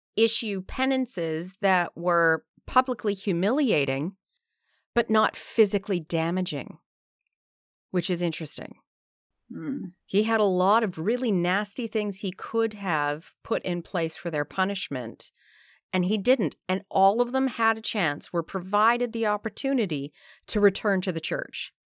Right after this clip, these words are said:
Speaker 1: which in sub-
Speaker 2: So it's the ones that didn't get hanged?
Speaker 1: <sighs> No.
Speaker 2: Hmm.
Speaker 1: He just expelled them from his diocese.
Speaker 2: Ah.
Speaker 1: But again,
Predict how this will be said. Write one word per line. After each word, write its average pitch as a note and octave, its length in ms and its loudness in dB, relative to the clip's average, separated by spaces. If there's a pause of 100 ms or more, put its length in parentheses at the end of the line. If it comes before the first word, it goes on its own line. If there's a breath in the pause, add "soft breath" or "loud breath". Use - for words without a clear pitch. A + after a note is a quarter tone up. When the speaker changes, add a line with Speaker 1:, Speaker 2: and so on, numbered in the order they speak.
(760)
Speaker 1:
which G3 500 4
in G3 180 2
sub- A3+ 340 2
Speaker 2:
So F#3+ 120 4
it's D#3 120 -6
the F#3 60 0
ones F#3+ 260 4
that - 160 2
didn't E3 580 2 (760)
get - 140 -6
hanged? C#3 420 -4 (840)
Speaker 1:
<sighs> F3 60 -4 (1400 loud breath)
No. G3 480 -4 (1160)
Speaker 2:
Hmm. D#4+ 140 -4 (360)
Speaker 1:
He - 140 -6
just G3 300 -4
expelled F#3 480 -4
them F3+ 180 -4
from F3 240 -6
his F3 400 -2
diocese. - 840 -8 (180)
Speaker 2:
Ah. B2+ 240 -2 (220)
Speaker 1:
But F3 100 0
again, F3+ 540 2